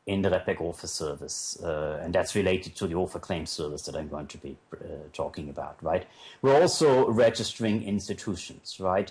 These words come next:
And then we are providing evaluative data for authors and institutions.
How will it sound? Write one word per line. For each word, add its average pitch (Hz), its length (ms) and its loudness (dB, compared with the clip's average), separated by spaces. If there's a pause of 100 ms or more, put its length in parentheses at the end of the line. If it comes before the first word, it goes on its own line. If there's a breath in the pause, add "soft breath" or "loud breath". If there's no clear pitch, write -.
And 104 240 2
then 123 340 6
we 107 140 4
are 101 140 6
providing 107 540 4
evaluative 92 680 2
data 87 440 -2
for 110 440 0
authors 85 600 -4
and 92 220 -4
institutions. - 680 -14